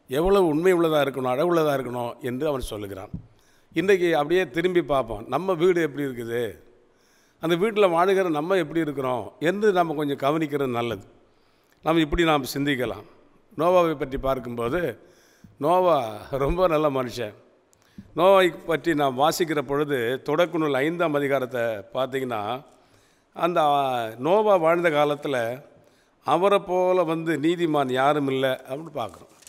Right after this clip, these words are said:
அவரை போல உண்மை உள்ளவர் யாரும் இல்லைன்னு பார்க்குறோம். நான் வாசிக்கிறேன் பாருங்க. நோவாவின் வழி மர-, மரபினர் இவர்கள் தம் வாழ்ந்த காலத்தில் நோவா நேர்மையாளராகவும்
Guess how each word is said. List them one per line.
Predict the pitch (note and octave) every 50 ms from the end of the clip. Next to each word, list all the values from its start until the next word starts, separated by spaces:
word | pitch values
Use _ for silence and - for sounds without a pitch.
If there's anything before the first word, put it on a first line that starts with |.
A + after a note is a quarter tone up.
| - _ _ _ _ _ _ _ _ _ _
அவரை | - D#3 F#3 G3+ G#3 G3
போல | G3+ F#3+ F#3+ F#3+ F#3 E3+ D#3 C#3+
உண்மை | C#3+ E3 G3 G#3 G#3 G#3
உள்ளவர் | F#3+ F3 E3+ E3+ E3 D#3 C#3+ B2+ B2+ - -
யாரும் | C3+ C3+ C#3+ C#3+ C3
இல்லைன்னு | C#3 D3+ D#3+ D3 C#3+
பார்க்குறோம். | C3 A#2 G#2+ G2+ F#2+ E2 - - _
நான் | C3 C3 B2+ B2
வாசிக்கிறேன் | C3+ D3 E3+ - F3 E3 D#3 D3 C#3+ B2+
பாருங்க. | C3 C3 B2+ B2 B2+ B2 A2 G#2 G#2+ A#2 D#3 - - - _ _ _ _ _ _ _ _ _ _ _ _ _ _ _ _ _ _ -
நோவாவின் | D#3+ F3+ F#3+ F#3+ F3+ F3 E3+ E3+ D#3
வழி | C#3 C#3 C#3+ D#3
மர-, | D3 C#3 C#3 B2+ B2 B2 B2
மரபினர் | B2+ B2 B2+ B2+ A#2+ A#2 A2 G#2+ B2 C3+ D3 - - - - - -
இவர்கள் | D3+ D#3+ E3 E3+ D#3+ D3 B2+ A#2 B2 C3+ - - - _ _ _ _ _ _ _ _ _ _ _ _ _ _ _ _ _ _ _ _ _ _ _
தம் | _ D3+ D#3 D3 C3+ B2+ B2+ - - - _
வாழ்ந்த | - C#3+ C#3+ D#3 F3 F#3+ F#3 F3+
காலத்தில் | D3+ D3 C#3 C#3 C#3 C#3 C#3 C#3+ C3 A#2 A2 A#2+ B2 - -
நோவா | C#3 C3 D#3 E3 F3+ F3+ E3+ D3+ C3 B2
நேர்மையாளராகவும் | B2 A#2+ B2 C#3+ D#3+ F3+ F3+ E3+ E3+ D#3 D3+ C#3 C#3 C3 B2+ B2 A#2+ G#2+ A2 A2 B2 D3+ D#3 A#2+ F#2